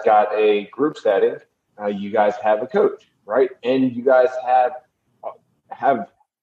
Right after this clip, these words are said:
have a way to give that, that instruction, uh, to the people who really don't know, don't know what they're doing. But then one of the next things is like, "Man, that looks really high intensity. Am I gonna die?"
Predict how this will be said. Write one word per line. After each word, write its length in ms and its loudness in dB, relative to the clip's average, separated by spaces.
have 120 -4
a 60 6
way 300 4
to 100 -2
give 520 -4
that, 360 4
that 160 0
instruction, 760 -4
uh, 320 -2
to 180 2
the 80 0
people 320 -2
who 140 -6
really 300 4
don't 280 2
know, 340 2
don't 140 -2
know 80 4
what 180 2
they're 100 -8
doing. 280 -2
But 200 0
then 440 2
one 120 -2
of 40 -2
the 60 0
next 220 2
things 320 2
is 140 -20
like, 220 -2
"Man, 260 -6
that 280 -2
looks 280 -6
really 500 2
high 140 -2
intensity. 680 -8
Am 80 -2
I 80 4
gonna 260 0
die?" 380 0